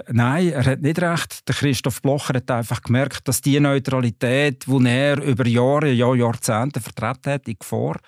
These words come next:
kommt. Und darum hat er die Initiative lanciert. In dieser Initiative fordert er ja, oder fordert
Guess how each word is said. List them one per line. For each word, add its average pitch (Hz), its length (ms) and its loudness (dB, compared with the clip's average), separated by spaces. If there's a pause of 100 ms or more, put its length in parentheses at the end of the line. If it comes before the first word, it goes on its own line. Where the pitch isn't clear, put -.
(180)
kommt. 175 340 2 (380)
Und - 240 -2
darum 151 340 4
hat 131 260 2
er 131 40 0
die 131 180 -2
Initiative 127 760 -2
lanciert. 165 580 -6
In 131 80 -8
dieser 131 240 0
Initiative 135 1080 0 (420)
fordert 147 680 0
er 143 280 2
ja, 143 140 4
oder 139 360 0
fordert 117 460 -2